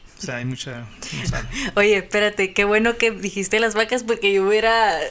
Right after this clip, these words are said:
Speaker 2: <laughs> hubiera continuado así, "Los gatos". <laughs> Es que los gatos americanos y los gatos franceses. <laughs>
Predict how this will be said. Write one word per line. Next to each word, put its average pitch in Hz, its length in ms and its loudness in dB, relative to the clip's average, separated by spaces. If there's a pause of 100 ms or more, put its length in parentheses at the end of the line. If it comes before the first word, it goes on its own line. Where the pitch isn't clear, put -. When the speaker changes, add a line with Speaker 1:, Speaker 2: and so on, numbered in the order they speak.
(260)
Speaker 2:
<laughs> 269 500 6
hubiera 214 300 2
continuado 220 380 0
así, 196 180 -4
"Los 220 220 0
gatos". 208 340 2
<laughs> - 1500 6
Es 214 220 6
que 233 140 10
los 254 240 8
gatos 240 440 4
americanos 226 680 4
y 277 60 0
los 240 160 2
gatos 180 280 -2
franceses. 262 720 2
<laughs> 302 40 -2